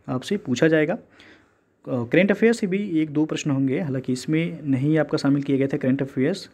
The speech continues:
उन-, और करंट अफेयर्स के लिए आप जो है, जो पचास क्वेश्चन का सीरीज कराया जा रहा है, आप उसे देख सकते हैं। तो वीडियो यदि अच्छा लगा हो,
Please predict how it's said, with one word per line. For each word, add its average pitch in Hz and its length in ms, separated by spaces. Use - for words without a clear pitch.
उन-, 135 200
और 127 80
करंट 185 240
अफेयर्स 196 280
के 196 100
लिए 165 80
आप 160 220
जो 151 100
है, 247 80
जो 123 420
पचास 156 240
क्वेश्चन 180 240
का 170 180
सीरीज 135 380
कराया 139 240
जा 139 120
रहा 165 100
है, 151 60
आप - 80
उसे 127 160
देख 135 300
सकते 143 240
हैं। - 180
तो 139 100
वीडियो 180 200
यदि 214 80
अच्छा 202 180
लगा 190 180
हो, 185 300